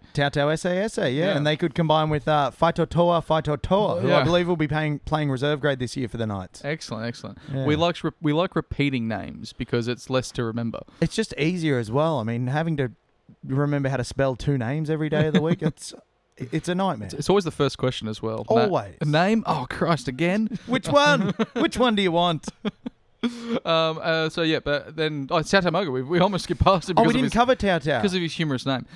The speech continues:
Speaker 2: No, but it's, <laughs> um, but no, but I, obviously he's, uh, he's a powerhouse centre.
Speaker 1: He's
Speaker 2: Uh,
Speaker 1: enormous. He's very big.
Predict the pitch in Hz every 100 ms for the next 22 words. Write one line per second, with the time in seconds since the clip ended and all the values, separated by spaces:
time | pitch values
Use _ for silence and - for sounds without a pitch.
0 | - - 190 156 175 185 - 170 - 160
1 | 147 139 170 196 170 156 151 151 - 156
2 | 156 147 123 123 - 135 127 131 127 127
3 | 113 113 - - - - - - 175 -
4 | 156 165 254 220 - - 123 120 165 214
5 | 160 135 143 95